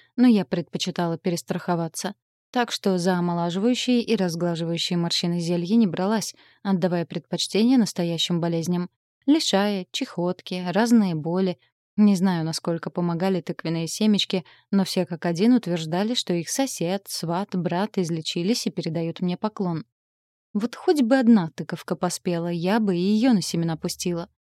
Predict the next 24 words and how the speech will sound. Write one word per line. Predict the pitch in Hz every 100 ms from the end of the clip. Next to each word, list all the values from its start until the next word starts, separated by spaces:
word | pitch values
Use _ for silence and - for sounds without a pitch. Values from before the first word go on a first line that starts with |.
| -
думала | 185 175 170 170
я | 170 170
с | -
надеждой. | 175 170 165 156 180 - _ _
Все | - -
семечки | 196 208 208 - -
из | 180 175
отваров | 175 180 170 170 -
и |
зелий, | 160 190 196 180
которые | 175 - 170 165
оставались | - 185 175 170 -
у | 175
меня, | 180 214 - - _
я | 208 202 185
кидала | - 175 202 240
на | 190
грядку | 170 175 196 208
как | - 175
удобрение. | 170 175 160 170 165 180 202 _ _ _ _ _
Впереди | - 208 190 180 214 277
осень | - 220 - 180
и | 165
зима, | 160 214 202